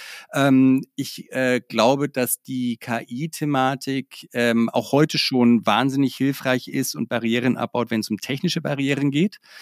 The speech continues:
Ähm, ne, also weiß ich nicht, äh, äh, das, das, das Optimieren der Audioqualität beispielsweise. Ne?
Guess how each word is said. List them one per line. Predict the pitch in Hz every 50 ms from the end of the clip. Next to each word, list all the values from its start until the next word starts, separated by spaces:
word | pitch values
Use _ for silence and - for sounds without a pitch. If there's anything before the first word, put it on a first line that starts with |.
| - - - - - _ -
Ähm, | - 123 127 127 120 123 120 120 117 110 -
ne, | 120 123 139 135
also | 123 117 127 113
weiß | 120 123 131 139
ich | 131
nicht, | 127 117 - -
äh, | - - 127 120 120 120 127 - - - 120
äh, | - 147 131 127 131 127 127 127 123 - - - - - - - - -
das, | 170 - - -
das, | - 127 113 - - -
das | - 131 113 -
Optimieren | - 101 _ - 123 120 120 127 123 113
der | 117 -
Audioqualität | 101 107 110 101 - - 98 98 95 - - 101 98 - - _ _ _
beispielsweise. | - 98 98 - - 101 - - 90 90 95 - - _ _ - - - _ -
Ne? | 101 101 110 123